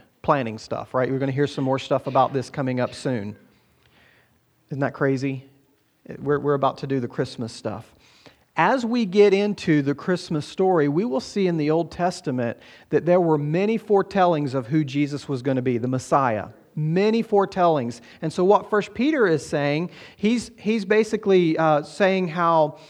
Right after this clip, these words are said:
the scriptures and the prophets, uh, the Holy Spirit was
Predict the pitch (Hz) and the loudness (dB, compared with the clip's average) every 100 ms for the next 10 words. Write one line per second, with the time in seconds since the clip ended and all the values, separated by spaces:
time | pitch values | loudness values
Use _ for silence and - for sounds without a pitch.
0 | - - - 170 151 - - 233 233 247 | -20 -20 -12 -4 -4 -6 0 0 2 -2
1 | 247 214 - 190 170 139 208 196 208 233 | -2 -2 0 0 0 -2 0 0 2 0
2 | 214 - - - - - - 175 160 156 | 0 -4 -20 -20 -20 -20 -2 2 4 4
3 | 180 214 233 - 233 214 190 170 | 2 2 2 0 0 2 2 0